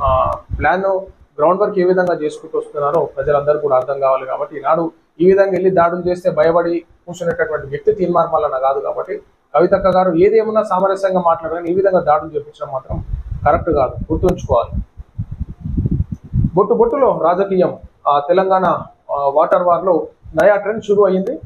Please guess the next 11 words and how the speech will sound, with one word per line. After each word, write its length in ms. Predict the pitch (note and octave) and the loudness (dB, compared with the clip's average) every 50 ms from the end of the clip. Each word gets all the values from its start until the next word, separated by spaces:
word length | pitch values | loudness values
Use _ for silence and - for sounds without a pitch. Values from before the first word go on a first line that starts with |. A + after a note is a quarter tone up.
| - - - - - - _ _ - | -18 -18 -18 -18 -20 -20 _ _ 0
ప్రాజెక్టులు, 640 | G3+ A3 A#3+ B3 B3+ B3+ B3+ B3+ A#3+ G3+ E3+ - - - E3 | 2 2 4 4 2 0 0 0 2 2 0 0 -4 -4 0
వాటి 200 | F3 F3+ F3+ F#3 | 0 2 2 0
ఖర్చులు, 360 | - F3 F3+ F3+ - G3+ F3 | 0 0 -2 0 0 0 2
లెక్కలు, 460 | D#3 D#3 D#3 D#3 F3 E3 F#3+ A#3 - - | 2 2 2 2 2 2 2 0 0 -2
అవినీతి 300 | - G3 A3+ A3 - G3+ | 0 2 2 4 4 2
ఆరోపణలు, 600 | F3 D#3+ F3 F#3 F3+ F3+ E3 E3 E3 E3 D#3 D#3 - - - - - | 2 2 2 2 0 0 -2 -2 -2 -2 -2 -4 -6 -12 -18 -6 -6
అంకెలు 300 | D#3 D#3+ F#3 F#3 D#3+ D3+ | -6 0 2 0 2 2
రంకెలు, 320 | D3+ E3+ - D#3+ E3+ - - - - D3+ | -2 0 2 2 0 0 -2 -4 -2 0
ఆ, 220 | C#3+ C#3 C3+ C3+ - - D#3+ | 0 2 0 0 -2 -4 -6
పక్కకు 320 | E3 - - - - - - | -6 -6 -8 -10 -10 -4 -2
పోయాయి. 360 | C#3+ C3+ C3 B2+ C3 C3 C3 | 0 2 2 2 0 -2 -4